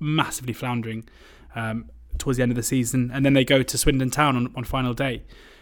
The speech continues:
Uh, Scott Lindsay back to his former club. Um, will he get relegated there? Well, Jody Morris has not made a good start to life at Swindon either. So you could argue that Crawley have five games there where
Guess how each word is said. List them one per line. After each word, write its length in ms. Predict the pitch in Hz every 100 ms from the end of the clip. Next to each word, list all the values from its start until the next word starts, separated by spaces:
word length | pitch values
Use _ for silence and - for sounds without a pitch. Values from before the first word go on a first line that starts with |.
| _ -
Uh, 80 | 117
Scott 280 | - 143
Lindsay 280 | 131 127 120
back 220 | 117 131
to 60 | -
his 100 | 123
former 260 | - 123 117
club. 360 | - 127 120 - - -
Um, 400 | 120 117 117 123
will 100 | 127
he 80 |
get 160 | 123 127
relegated 540 | 127 123 120 113 113
there? 260 | 123 117 113
Well, 240 | 127 123 120 -
Jody 180 | 127 120
Morris 280 | 123 110
has 120 | - -
not 160 | 127
made 160 | 120 117
a 20 |
good 160 | 113 -
start 260 | - 117
to 100 | -
life 120 | 117 117
at 40 |
Swindon 300 | - 123 120
either. 240 | 120 113 -
So 320 | - - 123 120 - - - - - - - _ _ _
you 100 | 151
could 140 | 147
argue 260 | 151 143 123
that 100 | 123
Crawley 360 | - 139 123
have 420 | 113 120 113 - - _ _ _
five 400 | - - 143 123
games 380 | - 127 123 113
there 280 | 110 110 113
where 420 | 120 117 113 113